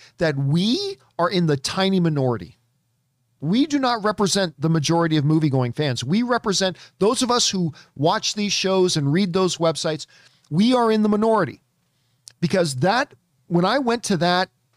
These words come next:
first public screening with Ann, Ann, and Ann didn't know what happened in the post-credit scene either. And it, that post-credit scene came up.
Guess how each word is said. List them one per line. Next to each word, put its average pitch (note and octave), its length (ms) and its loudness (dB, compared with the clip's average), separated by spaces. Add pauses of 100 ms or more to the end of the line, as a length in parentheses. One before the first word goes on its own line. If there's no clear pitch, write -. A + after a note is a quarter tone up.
(220)
first F#3 360 -2
public F3+ 260 0
screening D3+ 420 -2
with B2 140 -2
Ann, A#2+ 240 -4
Ann, G#3+ 220 -2
and F#3 180 -2
Ann A3+ 300 -2
didn't E3+ 240 0
know D3 100 2
what B2+ 240 0
happened C3 300 -2
in B2 60 -4
the A#2+ 40 -4
post-credit B2 400 -4
scene A#2 160 -6
either. A2+ 240 -4 (1700)
And F3 160 0
it, - 140 -6
that F#3 200 0
post-credit G3 460 0
scene F#3 260 0
came D#3 260 0
up. B2+ 260 -2